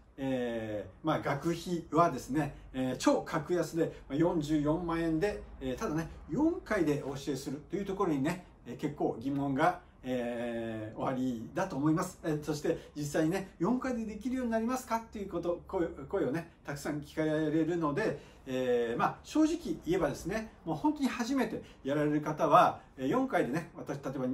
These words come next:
二十五年やってる私のようにできるわけがないんですね。えー、そして、えー、まあ、ただ、えー、まあ、今までね、こう、生態で携わって、たくさんの体を触ってきた方にとってはですね、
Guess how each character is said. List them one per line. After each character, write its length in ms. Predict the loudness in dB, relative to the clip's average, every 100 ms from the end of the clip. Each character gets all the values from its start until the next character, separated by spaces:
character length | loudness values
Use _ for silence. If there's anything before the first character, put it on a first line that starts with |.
| -4 -2
二 140 | 2
十 100 | 4
五 120 | 4
年 100 | 2
や 80 | 2
っ 40 | 0
て 120 | 0
る 60 |
私 320 | 2 0 -2 -2
の 80 |
よ 80 | -2
う 20 |
に 80 | 2
で 100 | 2
き 100 | 2
る 100 | 2
わ 120 | 2
け 140 | 2 2
が 240 | 2 0 -4 -2
な 120 | 0
い 60 |
ん 60 | 0
で 80 | -4
す 80 | -2
ね。 200 | -4 -4 -10 -4
え 80 |
ー、 20 | -2
そ 120 | -2
し 60 |
て、 220 | 0 0 0 -10 -10
え 220 | -2 0
ー、 40 | 2
ま 80 | 2
あ、 20 |
た 160 | 2
だ、 220 | 4 2 0 -14
え 600 | -6 -2 0 0 -2 -4
ー、 240 | -8 -12 -10
ま 80 | -10
あ、 60 | -8
今 140 | -6 -4
ま 80 |
で 80 | -2
ね、 100 | -2
こ 120 | -2
う、 100 | -4 -4
生 200 | -4 0
態 180 | 0 0 0
で 200 | -2 -2
携 340 | -4 -2 -2
わ 80 | -2
っ 40 |
て、 320 | 0 -2 -2 -8
た 60 |
く 80 | -8
さ 120 | -4
ん 20 | -4
の 80 |
体 260 | -2 0 2
を 60 | 0
触 240 | 0 -2
っ 40 |
て 80 | -2
き 60 | -2
た 140 | -2
方 260 | -2 -4 -4
に 80 | -4
と 140 | -4
っ 60 | 0
て 100 | 0
は 80 |
で 100 | 0
す 80 | -4
ね、 260 | -4 -4